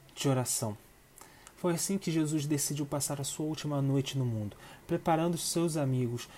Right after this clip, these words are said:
e nos preparando. Jesus começou se ajoelhando, se sujando com as sujeiras dos discípulos, metendo a mão na sujeira, lavando. E ele termina orando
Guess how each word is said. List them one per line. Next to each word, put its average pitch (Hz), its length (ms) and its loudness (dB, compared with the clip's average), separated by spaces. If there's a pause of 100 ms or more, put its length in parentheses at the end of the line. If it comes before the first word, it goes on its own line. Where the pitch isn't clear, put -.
(120)
e 151 80 2
nos 156 380 2
preparando. 135 840 2 (320)
Jesus 147 300 2
começou 165 380 0
se - 160 -2
ajoelhando, 143 720 2 (240)
se - 320 2
sujando 151 800 2
com - 120 -4
as 139 80 0
sujeiras 139 500 0
dos 139 160 -4
discípulos, - 1000 0 (240)
metendo 156 600 4
a 151 60 4
mão 147 220 2
na 151 200 0
sujeira, 135 840 2
lavando. 135 1120 4 (640)
E 143 60 2
ele 139 200 6
termina 131 460 0
orando 123 520 0